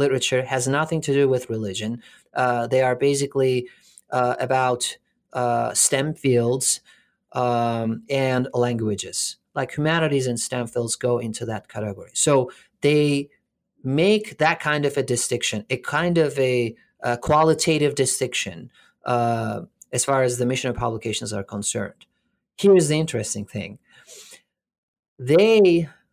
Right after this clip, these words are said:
on top of this, consider that the Ottoman, uh, understanding of its subjects are changing, right? In the late nineteenth century,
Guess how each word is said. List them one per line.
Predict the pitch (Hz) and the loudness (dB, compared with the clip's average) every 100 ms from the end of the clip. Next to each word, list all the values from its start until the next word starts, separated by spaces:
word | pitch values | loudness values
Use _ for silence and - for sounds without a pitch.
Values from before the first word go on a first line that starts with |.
| _ _ | _ _
on | 147 147 | 0 0
top | - 233 | 2 4
of | 208 151 | 4 4
this, | 143 123 117 - | 4 4 2 -2
consider | - 143 143 202 156 117 110 143 - _ _ | -2 -2 2 4 4 4 0 -6 -12 _ _
that | 123 127 135 131 127 - - - | -4 2 4 4 0 -4 -12 -6
the | 135 135 | 0 2
Ottoman, | 127 147 156 151 135 123 113 - _ - | 4 4 4 2 2 0 -4 -10 _ -6
uh, | 131 123 135 | -2 0 0
understanding | 131 131 - - 165 170 139 117 113 123 - _ _ _ | 0 0 0 0 0 2 0 0 -2 -6 -10 _ _ _
of | 131 135 127 123 - | 0 2 2 -2 -2
its | 143 - | 0 2
subjects | 143 135 123 123 - | 0 0 0 0 -2
are | 113 | -2
changing, | - 104 98 - _ _ _ _ _ _ _ - | -4 -4 -6 -12 _ _ _ _ _ _ _ -8
right? | 117 120 - | -6 -6 -2
In | 135 | 2
the | 123 123 | 4 4
late | 139 135 | 4 2
nineteenth | 123 120 170 156 | -2 -2 -2 0
century, | 147 135 - 135 131 123 | 0 0 2 2 2 0